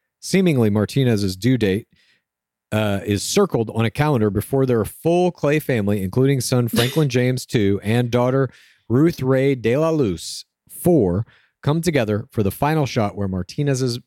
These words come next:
Speaker 1: baby bump is on display.
Speaker 2: Martinez captioned the video, "You only get so many social media pregnancy announcements. Might as well have a little fun with it." Pregnancy emoji, emoji, hashtag stop motion, hashtag claymation.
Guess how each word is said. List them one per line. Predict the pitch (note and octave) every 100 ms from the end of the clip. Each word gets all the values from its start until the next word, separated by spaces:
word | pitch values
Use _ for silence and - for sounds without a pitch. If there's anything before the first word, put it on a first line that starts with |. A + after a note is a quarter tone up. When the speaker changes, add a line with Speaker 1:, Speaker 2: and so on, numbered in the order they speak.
| -
Speaker 1:
baby | A2 C3+ C3
bump | F2+ D#2 -
is | G#2+ -
on | F#2 F2+
display. | E2+ - A2+ G#2+ C2 - - D#3+
Speaker 2:
Martinez | D#3+ - E3+ E3 -
captioned | F3+ F3 F#3 F3
the |
video, | E3 F3 F3+ F3 -
"You | F3 -
only | F#3+ C#4+ C4+
get | A#3 -
so | - - G#3
many | C4 C#4
social | B3+ - F3+ - B3+
media | F#3 G3+ G#3
pregnancy | - D3+ E3+ F3 F#3
announcements. | F#3 D3+ C#3 - C3+ B2+ B2+ - _ _ -
Might | C#3 D3
as | G#3
well | A3 A#3 A#3+
have | D3+ E3
a |
little | - C#3+ F#3
fun | D#3+ C#3 C3+
with | B2
it." | B2 - _ _ _
Pregnancy | - E3+ E3+ E3 E3
emoji, | D#3 D3+ D3+ - D#3+ - _ E3+
emoji, | E3 E3 D#3 D3+ D3 C#3+ - _ -
hashtag | - F3+ F3+ - D#3 C3+
stop | - F3 F3
motion, | F#3+ F#3 F#3 F#3
hashtag | - A#2+ B2+ - C3+ A#2+
claymation. | - F#3 C#4 E3+ C#3+ - -